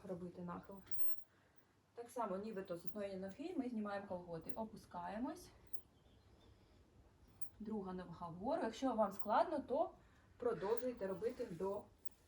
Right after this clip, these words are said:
двох ног разом. І тепер до правої. Ми тут не поспішаємо. І руки вгору.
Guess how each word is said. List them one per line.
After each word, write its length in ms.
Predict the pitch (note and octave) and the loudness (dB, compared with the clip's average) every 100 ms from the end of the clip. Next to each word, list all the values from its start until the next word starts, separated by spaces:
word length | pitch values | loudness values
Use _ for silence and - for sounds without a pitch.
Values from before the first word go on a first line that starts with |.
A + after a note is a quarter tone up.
| - - - | -20 -20 -14
двох 460 | F3+ F3 G3 G3+ G3 | -10 -2 -2 -2 -4
ног 140 | F#3 F#3 | -8 -2
разом. 300 | E3+ D#3+ F#3+ | 0 0 -4
І 80 | C#4+ | -6
тепер 300 | C4+ A3+ A3 | -4 -2 0
до 80 | G3 | -2
правої. 440 | - E3 D3+ F3+ - - - - - - - - - - - - - - - - - - - - - - - - - - - - - - - | 2 2 0 -4 -12 -20 -20 -20 -20 -20 -20 -20 -20 -20 -20 -20 -20 -20 -20 -20 -20 -20 -20 -20 -20 -20 -20 -20 -20 -20 -20 -20 -20 -14 -4
Ми 120 | A3 | -2
тут 160 | G3 G3+ | -2 -4
не 100 | G3 | -6
поспішаємо. 840 | - - F3 E3+ D#3+ G3 D4 F#4+ - - - - - - - - - - - - - - - - - A#3 B3 | -8 -12 -10 -6 -4 -2 -2 -4 -8 -20 -20 -20 -20 -20 -20 -20 -20 -20 -20 -20 -20 -20 -20 -20 -20 -14 -4
І 140 | B3+ | -2
руки 280 | A#3 G3 G3 | 0 -2 -4
вгору. 500 | F3 F#3 F3+ D#3+ | -6 -2 2 2